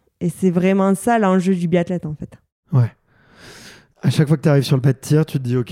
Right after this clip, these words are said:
Speaker 2: ce que je dois faire, c'est accompagner la balle, relâcher mon doigt et respirer. Et tu te dis que ça, et comme ça, en fait, ça tue toutes les pensées parasites.
Speaker 1: Ouais, et en fait, et ça, c'est super dur à faire.
Speaker 2: Et tu répètes le protocole, quoi.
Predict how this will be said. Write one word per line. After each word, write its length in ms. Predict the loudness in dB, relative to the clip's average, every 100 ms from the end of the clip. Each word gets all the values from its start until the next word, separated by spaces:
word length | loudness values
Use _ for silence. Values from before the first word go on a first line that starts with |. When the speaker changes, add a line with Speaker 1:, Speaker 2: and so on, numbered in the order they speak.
| -2
Speaker 2:
ce 60 | 0
que 120 | 0
je 60 | 4
dois 160 | 4 4
faire, 260 | 2 0
c'est 320 | -2 -2 -2 -2
accompagner 440 | -4 0 2 2 2
la 140 | 4
balle, 300 | 4 2 0 _ _ _
relâcher 440 | 2 4 4 2 0
mon 160 | 2
doigt 320 | 4 4 2 -4 _ _ _ 0
et 260 | 2 4
respirer. 440 | 2 0 -2 -4 -6 _
Et 60 | -2
tu 140 | 0
te 100 | 2
dis 200 | 2 2
que 160 | 2 2
ça, 300 | 2 0 -2 -10 -20 -4
et 80 | 0
comme 160 | 0 2
ça, 140 | 0
en 40 |
fait, 180 | 0 0
ça 100 | 0
tue 240 | -2 -2 -2
toutes 180 | -2 -2
les 80 |
pensées 280 | -2 -2 -2
parasites. 240 | 0 2 2
Speaker 1:
Ouais, 140 | 0 -2
et 80 | 0
en 80 | 0
fait, 120 | 0
et 100 | 0
ça, 140 | 0 -2
c'est 120 | -4
super 380 | -6 -2 0 0
dur 160 | 2
à 100 | 0
faire. 320 | 0 -4 -4 -4
Speaker 2:
Et 80 | 0
tu 120 | 2
répètes 240 | 2 2
le 80 | 0
protocole, 400 | 0 0 -2 -4
quoi. 160 | -8